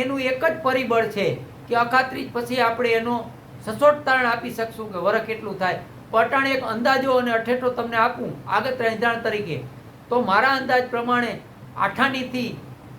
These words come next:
અમુક વિસ્તાર હોય ત્યાં બાર આની થાય, બાકી આઠાણીથી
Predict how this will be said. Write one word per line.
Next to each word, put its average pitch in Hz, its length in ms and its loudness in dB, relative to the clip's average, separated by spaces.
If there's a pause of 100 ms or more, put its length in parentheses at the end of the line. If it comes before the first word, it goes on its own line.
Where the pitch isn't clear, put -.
(200)
અમુક 302 340 0 (140)
વિસ્તાર 240 420 2
હોય 233 300 4
ત્યાં 214 260 -4
બાર 208 160 6
આની 220 280 -2
થાય, 226 180 4
બાકી 208 180 0
આઠાણીથી 208 480 -2